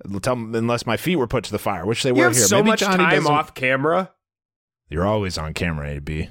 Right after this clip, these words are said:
Speaker 1: Big Brother's always watching in
Speaker 2: <laughs>
Speaker 1: Paradise.
Speaker 2: That's true.
Speaker 1: Anyway, it was kind of a cute moment when she
Speaker 2: Yeah, it
Speaker 1: comforted
Speaker 2: was
Speaker 1: him.
Speaker 2: cute. Yeah,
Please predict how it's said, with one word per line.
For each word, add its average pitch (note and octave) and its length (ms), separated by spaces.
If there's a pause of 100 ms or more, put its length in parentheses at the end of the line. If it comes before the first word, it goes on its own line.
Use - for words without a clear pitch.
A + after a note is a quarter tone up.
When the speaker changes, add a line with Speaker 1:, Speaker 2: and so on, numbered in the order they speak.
(140)
Speaker 1:
Big F#2+ 180
Brother's F#2 320
always F2+ 260
watching F2 320
in D#2+ 120
Speaker 2:
<laughs> - 0
Speaker 1:
Paradise. E2 400
Speaker 2:
That's - 240
true. G2+ 260 (600)
Speaker 1:
Anyway, D3+ 280
it C3+ 80
was G3+ 160
kind G3+ 180
of F3+ 60
a F3 60
cute F3 200
moment C3+ 420 (400)
when A#2 180
she A#2 160
Speaker 2:
Yeah, C4 80
it - 40 (120)
Speaker 1:
comforted - 100
Speaker 2:
was E2 160
Speaker 1:
him. F2+ 80
Speaker 2:
cute. G2+ 300 (320)
Yeah, - 220